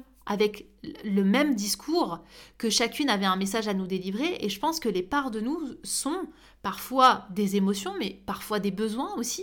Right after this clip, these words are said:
ou, ou des ressentis. Et quel que soit le mot que l'on utilise, l'idée c'est vraiment de faire comme on fonctionnerait avec une famille,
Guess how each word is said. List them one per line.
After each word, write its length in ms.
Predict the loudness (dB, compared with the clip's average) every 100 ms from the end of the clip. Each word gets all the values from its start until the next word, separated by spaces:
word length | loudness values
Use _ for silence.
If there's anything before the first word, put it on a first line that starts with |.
| -8 -6
ou, 220 | -6 -6 -4
ou 100 | 2
des 140 | 2
ressentis. 640 | 2 0 -2 -4 -6 -12 -18 -20 -18 -10 -4
Et 140 | 0
quel 180 | 2 2
que 140 | 2
soit 340 | 2 0 2 4
le 120 | 4
mot 180 | 2 0
que 140 | -2
l'on 180 | -2 -2
utilise, 580 | -2 -6 -6 -6 -6 -6
l'idée 400 | -4 -2 -2 -2
c'est 220 | -2 -2 0
vraiment 500 | 0 0 0 -4 -10 -20 -20 -20 _
de 460 | 0 4 4 2 0 -12 _ _ _ _ _ _ -14
faire 500 | -4 4 6 4 2
comme 200 | 2 4 2
on 60 |
fonctionnerait 460 | -2 -6 -4 -2 0
avec 260 | 0 -2
une 120 | -4 -6
famille, 640 | -2 0 0 0 -2 -6